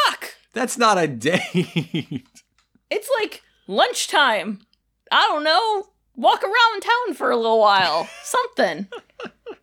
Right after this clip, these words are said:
Speaker 1: I guess I should appreciate the fact that there was, like, I don't know, two seconds dealing with the fact of their past relationship.
Speaker 2: Mm-hmm.
Speaker 1: And that's more than I was actually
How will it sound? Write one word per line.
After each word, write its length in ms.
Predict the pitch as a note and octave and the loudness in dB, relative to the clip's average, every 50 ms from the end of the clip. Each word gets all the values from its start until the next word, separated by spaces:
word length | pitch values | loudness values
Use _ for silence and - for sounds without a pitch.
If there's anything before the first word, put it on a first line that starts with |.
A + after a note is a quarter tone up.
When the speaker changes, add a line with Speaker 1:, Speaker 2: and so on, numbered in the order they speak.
| _ _ _ - | _ _ _ -4
Speaker 1:
I 120 | - G#3 | -2 -2
guess 380 | G#3+ G3+ G#3 A#3 A3+ D#4+ G4 - | -2 -2 0 0 0 0 0 2
I 120 | F4 E4+ F4 | 0 0 0
should 180 | - G4 E4 | 0 -2 -2
appreciate 680 | D#4+ C#4+ - - D#4+ E4 F4 E4+ - A4 D4+ D4 C#4+ - | -2 -4 -4 -4 -2 -2 0 -2 -2 0 0 -2 -2 -2
the 80 | - C4 | -4 -6
fact 520 | C4 - C4+ C4 C#4 D4 E4+ - _ - | -4 -2 0 2 2 2 0 -2 _ -8
that 180 | B3 A3 F#3+ - | -8 -8 -6 -6
there 180 | A3+ G#3+ G#3+ | -6 -6 -4
was, 220 | G#3 G#3 G#3+ G#3 F#3 | -4 -4 -6 -6 -4
like, 440 | G#3 G#3 A3 G#3 F#3+ F3+ F#3 - _ - | -2 0 0 0 0 -2 -4 -10 _ 2
I 160 | G3+ G3+ A3+ | 2 4 4
don't 200 | A#3+ A3 G3 G3 | 4 2 2 2
know, 440 | F#3+ G3 G3+ G#3 G#3+ A3+ A3+ - _ - | 2 2 4 4 4 4 2 -4 _ -16
two 260 | - - - A#3+ B3+ A#3 | -10 -4 0 0 0 0
seconds 640 | - - - A3 B3 - - D4 D#4 C#4+ - A3+ G#3+ | 0 0 0 0 0 0 -4 -6 -6 -6 -8 -10 -10
dealing 380 | G3 A#3 A#3+ C4 C#4+ C#4+ C#4+ | -8 -4 -2 -2 -2 -2 -2
with 160 | C#4+ D4 C#4+ - | -4 -6 0 0
the 80 | C#4 | -2
fact 440 | C4 - D4 C#4+ D4 - - - A4+ C#5 | 0 2 2 2 2 2 0 -4 -8 -8
of 60 | - | -2
their 160 | C#4+ C#4+ D4 | -2 -2 -2
past 360 | C#4+ D#4 - - D#4 - - - | 0 -2 0 0 -2 -2 -4 -8
relationship. 840 | C#4 C4+ C#4+ D4 D#4 - - D4+ E4 D#4 - - D4+ D#4+ D#4+ D4+ D#4 - _ - - | -2 -2 0 0 0 -2 -4 -6 -8 -8 -6 -2 2 4 4 4 2 -2 _ -4 -2
Speaker 2:
Mm-hmm. 240 | C#3+ B2+ - A#3 | -2 -2 0 0
Speaker 1:
And 180 | A3 G#3+ G#2 - | 0 2 2 2
that's 240 | G3 G3 G3 - - | 0 -2 -2 -6 -14
more 360 | - - G#3 A#3+ C4+ D4 D#4 | -10 -2 2 4 4 4 4
than 120 | B3+ C#4+ C4+ | 2 2 2
I 120 | C4+ C4+ C4+ | 4 2 2
was 140 | C4 B3 | 2 2
actually 640 | B3+ B3 D4+ - - - A#3+ A#3+ A3+ G3+ F#3 - | 2 2 2 0 -4 -4 -4 -4 -4 -4 -6 -8